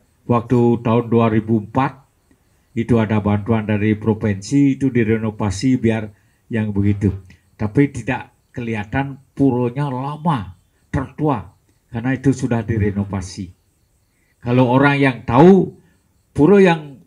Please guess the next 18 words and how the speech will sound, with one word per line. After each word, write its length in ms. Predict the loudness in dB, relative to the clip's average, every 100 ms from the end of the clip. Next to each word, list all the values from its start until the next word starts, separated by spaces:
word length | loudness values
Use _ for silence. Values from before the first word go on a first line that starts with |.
| _ -10
paling 480 | -6 -4 -6 -8 4
tua 400 | 6 6 6 0
seperti 480 | -2 -4 0 2
di 160 | 6 4 4
Tirtompul, 920 | -4 -4 0 0 0 4 6 4 -4 _ -10
di 80 |
sana 400 | -8 -8 -6 -6
masih 480 | -6 -6 -6 -8 -8
Tapak 480 | -8 -4 -6 -6 -10
Sana, 400 | -10 -10 -6 -8 -10 _ _ _ _ -2
bukan 480 | -2 0 -8 -8
Padma 400 | -8 -8 -6 -8
Sana, 400 | -8 -10 -10 -10 -12
gitu, 240 | -16 -14 -14
nggih. 500 | -14 -18 -16 -14 -14 -18 _ _ _
Nah, 160 | -6 -6
itulah 320 | 0 0 0
cirinya, 560 | -4 -4 -2 -2 -6